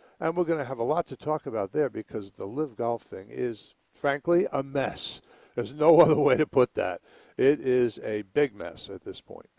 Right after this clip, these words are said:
Um, whether there's gonna be compensation for players who didn't go. I mean, there's a ton of things on the table. And we'll talk with Mark Ralphing about who the key players are right now. He did mention something when I was talking to him last week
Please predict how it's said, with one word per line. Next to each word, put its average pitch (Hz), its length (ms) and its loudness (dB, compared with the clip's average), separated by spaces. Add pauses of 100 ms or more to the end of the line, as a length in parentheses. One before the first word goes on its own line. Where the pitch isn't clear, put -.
(440)
Um, 110 360 -4
whether 123 240 4
there's 107 240 -10
gonna 113 160 -6
be 104 100 -12
compensation 120 800 -6
for - 160 -20
players 113 380 -2
who 107 80 -12
didn't 127 360 -8
go. 123 280 0 (260)
I 127 60 -10
mean, 123 140 -8
there's 139 200 -2
a 107 80 -2
ton 139 300 -8
of 120 80 -8
things 110 380 -16 (440)
on 117 220 0
the 98 80 -8
table. 120 540 -2 (340)
And 113 340 -2
we'll 117 240 -4
talk - 300 -6
with 113 140 -12
Mark 107 200 -10
Ralphing 101 380 -6
about 95 160 -8
who 113 80 -10
the 98 120 -12
key 113 180 -8
players 98 380 -4
are 90 220 -4 (320)
right 113 220 -4
now. 104 100 -10
He 107 80 -8
did 185 160 -4
mention 214 400 -8
something 104 400 -10
when 104 120 -10
I 104 60 -8
was 101 140 -16
talking 110 440 -8
to 117 100 -18
him 98 120 -18
last 98 240 -12
week 131 180 -12